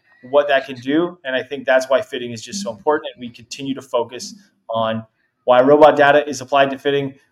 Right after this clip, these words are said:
why player feedback is obviously in a fitting environment. And all that comes together to help inform golfers to make decisions, but also still hopefully push them in the direction of finding a fitter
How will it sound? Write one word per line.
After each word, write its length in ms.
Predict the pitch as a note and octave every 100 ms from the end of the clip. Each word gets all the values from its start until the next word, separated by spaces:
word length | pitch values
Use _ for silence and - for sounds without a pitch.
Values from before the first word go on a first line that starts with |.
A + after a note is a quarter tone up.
| _
why 240 | B2 B2
player 340 | - C#3+ C#3+ C3+
feedback 540 | C3+ C3 B2+ A#2+ - _ _
is 200 | B2 A2 -
obviously 420 | B2 C#3 C#3 C3
in 80 | C3+
a 60 |
fitting 260 | B2+ C3 B2
environment. 540 | A2+ A#2+ C#3+ D#3 D#3+ - _ _ _
And 100 | G2+
all 220 | G#2 C#3
that 180 | C#3 C3
comes 200 | C3 B2
together 300 | - B2 A#2+
to 140 | A2+ A#2+
help 320 | A#2+ B2 -
inform 640 | B2 A#2 - C3 B2+ A#2+ - _
golfers 540 | B2 A#2 A#2+ A2+ G#2+ _ _ _ _ _ _ -
to 360 | C3 A#2+ A#2 A#2
make 220 | C#3 D#3+
decisions, 400 | D#3 E3+ D#3 D3
but 100 | C3+
also 300 | D3+ F3 E3
still 420 | D#3 D#3 C#3+ C#3 -
hopefully 480 | D3+ D3+ - D3
push 260 | C#3 C#3+ B2+
them 100 | C3
in 60 | B2
the 80 |
direction 340 | A#2+ A#2 A2+ A#2+
of 140 | A2 - _ _
finding 400 | _ C3+ C#3 C#3+
a 60 | C3+
fitter 460 | B2+ A#2+ A#2 A2+